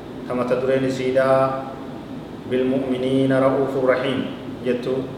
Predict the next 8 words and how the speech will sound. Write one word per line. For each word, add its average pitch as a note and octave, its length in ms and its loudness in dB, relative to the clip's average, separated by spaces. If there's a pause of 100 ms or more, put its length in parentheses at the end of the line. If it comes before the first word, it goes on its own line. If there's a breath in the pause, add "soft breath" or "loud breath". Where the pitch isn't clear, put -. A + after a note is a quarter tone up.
(140)
itti C3+ 240 -2
dhihaadha. - 480 2 (640)
Ammaan B2+ 480 2
tana C3+ 480 2 (160)
qooda C3+ 720 4
saddeettaffaarra C3 1400 2
geenye B2+ 320 0
jira. A#2 240 -4